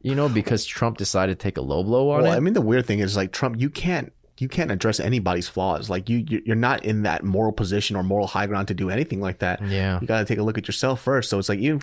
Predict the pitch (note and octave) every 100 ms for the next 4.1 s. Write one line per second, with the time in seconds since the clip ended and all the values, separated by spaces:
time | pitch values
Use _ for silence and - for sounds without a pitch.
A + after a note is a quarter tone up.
0 | - - F#3 D#3+ B2 A2+ A#2 - - -
1 | A#2+ D3 A2 G#2+ G2 - _ - - -
2 | - - A4+ C5 - - B3+ D#4 G2 C3
3 | C#4 - G2+ F2+ G#2 G2 F#2+ F#2 A#2 D3+